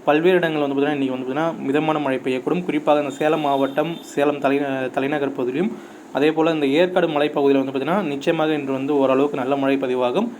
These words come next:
நாமக்கல் மாவட்டத்திலும் இன்று வந்து பல்வேறு இடங்கள்ல ஒரு மிதமான அளவுக்கு மழை இருக்கக்கூடும். கொல்லிமலை சரௌண்டிங்கில் கனமழைக்கான வாய்ப்புகள் அதிகமாக உண்டு. இதனுடைய தாக்கம் கடலூர் மாவட்டத்திலும் காணப்படும். கடலூர் மாவட்டத்திலும் இன்று வந்து பார்த்தீங்கன்னா, ஓரளவுக்கு பரவலாக லேசான மழை காணப்படும். பெரிய அளவுக்கு மழை இருக்காது. அதாவது, ஓரளவுக்கு லேசான முதல்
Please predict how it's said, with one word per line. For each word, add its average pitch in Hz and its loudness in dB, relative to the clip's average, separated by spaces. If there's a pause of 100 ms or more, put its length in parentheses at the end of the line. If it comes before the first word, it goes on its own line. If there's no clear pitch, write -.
(140)
நாமக்கல் 175 2
மாவட்டத்திலும் 160 2
இன்று 143 0
வந்து 143 0
பல்வேறு 139 2
இடங்கள்ல 143 0 (380)
ஒரு 127 2
மிதமான 175 2
அளவுக்கு 156 2
மழை 139 2
இருக்கக்கூடும். 143 0
கொல்லிமலை 156 2
சரௌண்டிங்கில் 143 -2
கனமழைக்கான 139 -2
வாய்ப்புகள் 131 0
அதிகமாக 143 0
உண்டு. 139 -2 (200)
இதனுடைய 180 2
தாக்கம் 196 2
கடலூர் 175 4
மாவட்டத்திலும் 151 0
காணப்படும். 139 -2
கடலூர் 170 2
மாவட்டத்திலும் 151 0
இன்று 135 -2
வந்து 135 -4
பார்த்தீங்கன்னா, 143 0 (460)
ஓரளவுக்கு 175 4
பரவலாக 165 4
லேசான 185 2
மழை 165 2
காணப்படும். 147 0
பெரிய 147 2
அளவுக்கு 156 2
மழை 139 2
இருக்காது. 139 2
அதாவது, 147 2
ஓரளவுக்கு 147 2
லேசான 151 0
முதல் 165 -2